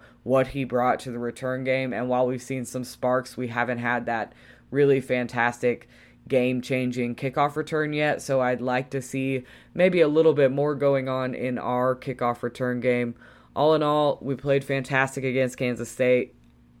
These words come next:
Next up, to cap the talk about Kansas State, I'm giving out three game balls. But first,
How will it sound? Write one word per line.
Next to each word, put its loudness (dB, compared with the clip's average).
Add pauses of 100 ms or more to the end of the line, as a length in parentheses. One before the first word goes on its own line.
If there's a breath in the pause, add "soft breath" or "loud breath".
Next -2
up, 0
to -4
cap 0
the -4
talk -4
about 2
Kansas -6
State, 2 (380 loud breath)
I'm 2
giving 0
out 0
three -4
game 0
balls. 0 (340 loud breath)
But 2
first, 0